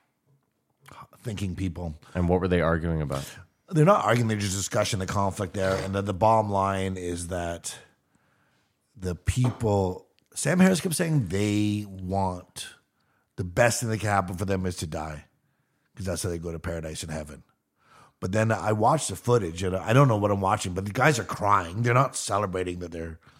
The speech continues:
Speaker 1: kid died and is a martyr. But he's saying that's the bomb line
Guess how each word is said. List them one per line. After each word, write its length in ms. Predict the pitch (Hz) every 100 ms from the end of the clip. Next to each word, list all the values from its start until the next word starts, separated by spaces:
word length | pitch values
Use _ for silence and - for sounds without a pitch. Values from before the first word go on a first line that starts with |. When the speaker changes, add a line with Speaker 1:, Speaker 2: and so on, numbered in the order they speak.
| _ _ _ -
Speaker 1:
kid 260 | - 104 87
died 300 | 85 87 85
and 140 | 82
is 120 | 80
a 60 | 78
martyr. 560 | 80 80 82 71 71 - _ _ _ _ _ _ _ -
But 140 | 98
he's 240 | 90 135 127
saying 220 | 110 104
that's 180 | 110 107
the 80 |
bomb 380 | 95 107 117 117
line 380 | 107 92 92 92